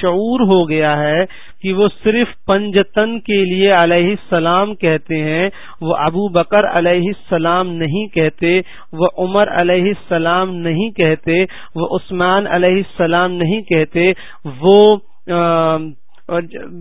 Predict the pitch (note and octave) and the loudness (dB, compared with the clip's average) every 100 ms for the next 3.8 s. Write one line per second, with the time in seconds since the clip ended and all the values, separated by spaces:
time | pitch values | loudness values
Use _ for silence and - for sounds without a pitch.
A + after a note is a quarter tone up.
0 | E3 F3+ E3+ D#3 D3+ A3 A3 A3+ G3 - | -10 -10 -10 -14 -2 0 2 2 0 0
1 | E3 D#3 E3+ F3 F3 E3+ F#3+ G3+ E3+ F#3+ | 2 4 4 2 2 2 4 4 2 -2
2 | D#3 F#3 G3+ F#3 F#3 F3+ F#3+ - F3 F#3 | 0 2 2 2 2 2 0 -2 0 0
3 | F3+ E3+ G#3 G3 E3 D#3+ F3 F#3 | 0 -2 -4 0 0 2 2 2